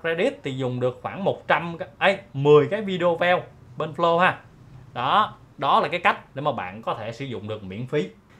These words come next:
Rồi, cách thứ hai để mà bạn có thể sử dụng được cái gói là A I, Google A I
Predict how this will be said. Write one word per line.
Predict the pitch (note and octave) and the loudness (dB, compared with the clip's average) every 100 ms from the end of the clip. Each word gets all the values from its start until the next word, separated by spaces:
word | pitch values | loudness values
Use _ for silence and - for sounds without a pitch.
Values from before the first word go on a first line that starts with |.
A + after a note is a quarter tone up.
| - | -6
Rồi, | B2 D#3 C#3 - - - | 0 2 0 -6 -20 -2
cách | G3+ G3+ | 0 0
thứ | A#3+ G3 | 0 2
hai | F#3+ E3+ | 4 2
để | C#3+ | 2
mà | F3 C#3 | 0 0
bạn | G2+ A#2 | -2 -2
có | F#3+ | -2
thể | A#2+ A#2 E3 | -2 -4 -2
sử | B2+ | -2
dụng | C#3 C#3 A2 A2 A#2+ | -2 0 -2 -2 0
được | A#2+ - - | 0 -2 0
cái | D#3 F3+ | 2 2
gói | D3+ D3+ D#3+ A3+ | 4 6 6 4
là | A#3 D#3 C3 A2+ G2+ | 2 2 4 2 2
A | C3+ C#3+ D3 C#3+ C#3+ D3 | 2 2 2 2 4 2
I, | C#3+ - - - - | -2 -8 -20 -20 -8
Google | C#3 D#3 C#3 B2 B2+ D3 | -4 2 6 6 4 0
A | |
I | C3 | 2